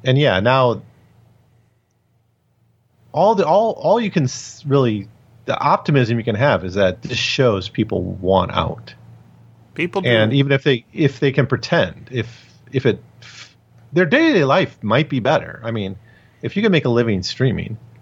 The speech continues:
Speaker 1: that's better than making a living at the, in the coal mine.
Speaker 2: It, it is, but
Speaker 1: Well,
Speaker 2: most
Speaker 1: actually, coal miners are paid pretty high these days, but it's not, it's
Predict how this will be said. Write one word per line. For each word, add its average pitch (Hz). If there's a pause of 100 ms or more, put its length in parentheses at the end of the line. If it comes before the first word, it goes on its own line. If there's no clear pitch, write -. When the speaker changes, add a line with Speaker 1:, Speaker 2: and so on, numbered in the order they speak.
(120)
Speaker 1:
that's -
better 135
than 92
making 98
a 87
living 90
at 80
the, -
in 98
the 82
coal 214
mine. - (540)
Speaker 2:
It, 110
it 131
is, 139
but 135
Speaker 1:
Well, 208
Speaker 2:
most 202
Speaker 1:
actually, 160
coal 220
miners 143
are 123
paid 120
pretty 87
high 90
these -
days, -
but - (360)
it's -
not, 110 (1000)
it's -